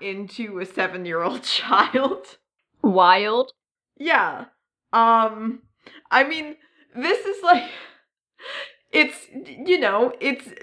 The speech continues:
Speaker 1: demon magic and weird space-time stuff, so they can just be like, "It happened because of demon magic and weird space-time stuff."
Speaker 2: Yeah.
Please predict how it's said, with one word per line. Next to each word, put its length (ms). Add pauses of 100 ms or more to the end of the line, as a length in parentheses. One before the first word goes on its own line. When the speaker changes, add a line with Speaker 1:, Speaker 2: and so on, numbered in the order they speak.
(340)
Speaker 1:
demon 360
magic 460
and 180
weird 220
space-time 540
stuff, 360
so 120
they 200
can 180
just 220
be 100
like, 300 (100)
"It 140
happened 380
because 300
of 120
demon 300
magic 400
and 120
weird 200
space-time 500
stuff." 500 (600)
Speaker 2:
Yeah. 720